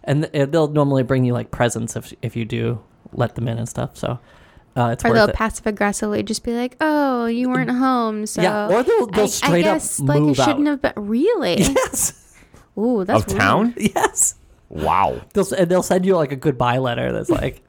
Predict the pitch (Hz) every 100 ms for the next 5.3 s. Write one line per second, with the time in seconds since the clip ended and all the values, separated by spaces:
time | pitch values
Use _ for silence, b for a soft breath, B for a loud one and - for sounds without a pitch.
0 | _ _ - 143 131 110 147 156 135 -
1 | 160 160 151 143 139 151 143 127 - 127
2 | 131 - 123 139 - - - - 135 131
3 | - 139 143 135 127 123 135 131 - -
4 | - 156 - 78 78 - - - - -
5 | - - -